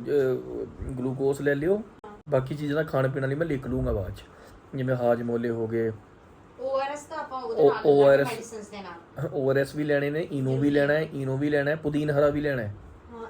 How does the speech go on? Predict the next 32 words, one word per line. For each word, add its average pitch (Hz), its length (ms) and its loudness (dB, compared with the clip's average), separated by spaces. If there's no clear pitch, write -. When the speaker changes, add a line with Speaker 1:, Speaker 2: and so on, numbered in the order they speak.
Speaker 2:
ਇਨੋ 233 240 -12
ਵੀ 233 60 -12
ਲੈ 262 80 -14
ਲਾਂਗੇ 214 180 -10
Speaker 1:
ਇਨੋ, 143 260 2
Speaker 2:
ਆਪਾਂ। 180 120 0
Speaker 1:
ਪੁਦੀਨ 143 320 -2
ਹਰਾ, 143 360 4
ਓ 131 160 2
ਆਰ 135 80 2
ਐਸ, 131 240 0
ਇਹ 160 100 0
ਤਿੰਨੋਂ 165 280 -2
Speaker 2:
ਹਾਂ। 165 60 -6
Speaker 1:
ਚੀਜ਼ਾਂ 151 200 0
ਜ਼ਰੂਰੀ 127 220 0
ਨੇ 127 120 -4
ਤੇ 160 80 2
ਟੈਟਰਾ 151 420 6
ਪੈਕ 151 240 4
ਲੈਣੇ 110 260 0
ਨੇ 92 80 -4
ਓ 101 140 -2
ਆਰ 104 60 -2
ਐਸ 101 120 -4
ਦੇ। 101 160 -6
Speaker 2:
ਹਾਂ, 269 160 -6
ਉਹ 339 120 -8
ਤਾਂ 359 80 -10
ਟੈਟਰਾ 247 280 -14
ਪੈਕ 202 140 -14
ਹੀ - 120 -16